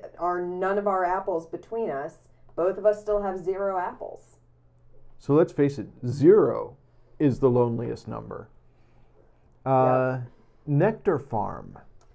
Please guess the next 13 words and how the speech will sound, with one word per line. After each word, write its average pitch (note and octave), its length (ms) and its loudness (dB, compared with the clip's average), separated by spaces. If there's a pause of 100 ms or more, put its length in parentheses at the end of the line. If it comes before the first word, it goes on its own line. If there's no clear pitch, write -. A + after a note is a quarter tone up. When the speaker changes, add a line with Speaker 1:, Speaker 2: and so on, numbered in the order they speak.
(240)
Speaker 1:
So - 160 -12
Speaker 2:
That's - 80 -6 (200)
Speaker 1:
Nectar - 60 0
Speaker 2:
another B2 480 0
Speaker 1:
Farm F3+ 100 -8
feeds, A#2+ 120 -4
Speaker 2:
new A#2 180 0
card. G#2 400 -6
Speaker 1:
it - 220 -8
feeds E3+ 320 -8
all G3 240 0
of B3 100 -14
your A#3 280 2